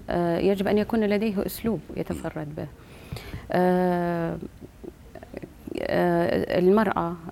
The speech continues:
Speaker 1: آه، كعنصر أساسي دائمًا في لوحاتي تمثل التراث. آه،
Speaker 2: مم.
Speaker 1: أنا كثيرًا، آه، يعني مهتمة بالتراث والموروث الشعبي، آه، تحديدًا بالسعودي.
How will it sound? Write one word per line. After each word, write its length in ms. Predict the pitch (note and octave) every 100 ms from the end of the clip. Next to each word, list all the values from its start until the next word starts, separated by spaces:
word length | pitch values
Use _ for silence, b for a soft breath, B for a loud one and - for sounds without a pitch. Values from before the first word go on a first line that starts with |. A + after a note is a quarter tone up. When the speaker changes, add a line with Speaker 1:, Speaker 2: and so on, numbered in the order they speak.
| -
Speaker 1:
آه، 180 | E3 D#3+
كعنصر 580 | - E3 F3+ - E3+
أساسي 340 | - E3+ D#3+ D#3+
دائمًا 360 | D#3+ - D#3
في 140 | D#3 E3
لوحاتي 480 | D#3+ D#3 F3+ F3+ G#3
تمثل 460 | G3+ G3+ - G#3
التراث. 480 | F#3+ - F3+ D3 D3+ - -
آه، 200 | - E3+
Speaker 2:
مم. 140 | E3+ F3 B B B -
Speaker 1:
أنا 140 | F#3
كثيرًا، 840 | F3+ - G3 F3 E3 D#3+ D#3+ D#3 D#3
آه، 440 | D3+ D3+ D3+ -
يعني 240 | D#3 D#3+
مهتمة 400 | E3 D#3+ F#3 D#3+
بالتراث 580 | D#3 D#3+ - D#3 D#3 -
والموروث 880 | D#3+ D#3 D#3 E3 E3 D#3+ F#3 F3 - B B B B B B
الشعبي، 640 | - - F#3 D#3+ D#3+ D#3+ -
آه، 460 | - D#3+ D#3 D#3 D#3+ -
تحديدًا 400 | E3 - D#3+ D3+
بالسعودي. 800 | D#3 D3 D#3 - E3 F3 E3+ C#3+